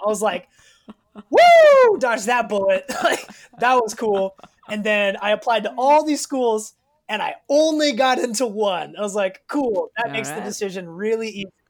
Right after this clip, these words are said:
Speaker 2: You got in. Yeah, that's actually
Speaker 1: <laughs>
Speaker 2: amazing.
Speaker 1: And I got into Western
Speaker 2: You got in.
Speaker 1: University of Health Sciences in Pomona, which, you know, silver lining was the closest school to
Speaker 2: Yeah.
Speaker 1: where we live.
Speaker 2: It's actually perfect. Yeah.
Speaker 1: I was like, "Oh,
Speaker 2: It's local.
Speaker 1: this was meant to be," you know?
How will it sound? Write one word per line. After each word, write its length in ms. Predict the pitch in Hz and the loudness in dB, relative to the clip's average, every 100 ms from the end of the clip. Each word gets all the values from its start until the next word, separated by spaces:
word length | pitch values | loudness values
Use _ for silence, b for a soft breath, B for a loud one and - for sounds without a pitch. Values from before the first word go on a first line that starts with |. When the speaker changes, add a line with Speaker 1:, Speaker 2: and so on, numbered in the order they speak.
| - | -12
Speaker 2:
You 200 | 170 180 | -6 -2
got 240 | 196 202 | 2 2
in. 240 | 262 254 | 0 -2
Yeah, 300 | 156 202 220 | -2 -2 0
that's 220 | 170 - 1077 | 0 -2 -2
actually 480 | - - 190 202 220 | -4 -2 -4 -4 -8
Speaker 1:
<laughs> 40 | - | -6
Speaker 2:
amazing. 340 | 262 202 240 | -2 -2 -2
Speaker 1:
And 40 | |
I 80 | 226 | -4
got 260 | 202 233 233 | -2 -2 0
into 280 | 226 214 175 | -4 -6 -6
Western 380 | 190 220 226 | -2 -4 -4
Speaker 2:
You 80 | 240 | -6
got 100 | 233 | -6
in. 0 | |
Speaker 1:
University 440 | 208 202 196 202 202 | -4 -8 -8 -8 -8
of 100 | 180 | -6
Health 200 | 196 190 | -6 -6
Sciences 440 | 196 185 180 180 | -8 -10 -12 -14
in 100 | 180 | -16
Pomona, 500 | 170 190 208 180 139 _ _ _ | -16 -8 -6 -6 -10 _ _ _
which, 380 | - 202 - - | -4 -4 -4 -18
you 80 | - | -8
know, 120 | 226 | -6
silver 340 | 196 - 277 226 | -4 -2 -2 0
lining 320 | 262 277 226 | -2 -4 -6
was 180 | 202 165 | -8 -10
the 140 | 196 | -14
closest 720 | 185 - 226 226 220 226 208 | -16 -10 -4 -4 -6 -12 -12
school 600 | - - 226 220 196 185 _ _ _ _ _ _ _ _ | -14 -12 -6 -2 -2 -4 _ _ _ _ _ _ _ _
to 80 | 165 | -4
Speaker 2:
Yeah. 60 | 240 | 0
Speaker 1:
where 120 | 202 | 0
we 60 | 196 | -2
live. 180 | 208 180 _ _ _ | -4 -4 _ _ _
Speaker 2:
It's 100 | - | -14
actually 180 | 240 208 | -10 -8
perfect. 480 | - 294 294 156 | -4 -4 -4 -8
Yeah. 240 | 208 269 151 | -2 -2 0
Speaker 1:
I 40 | |
was 120 | 220 208 | -2 -2
like, 200 | 208 190 | -4 -4
"Oh, 340 | - 240 202 | 2 2 2
Speaker 2:
It's 80 | 175 | -2
local. 240 | 185 294 220 | -4 -4 -4
Speaker 1:
this 160 | 233 | -4
was 140 | 220 180 | -6 -8
meant 200 | 208 180 | -10 -10
to 100 | 180 | -12
be," 340 | 185 143 127 | -10 -12 -16
you 120 | - 185 | -16 -10
know? 260 | 160 151 | -8 -10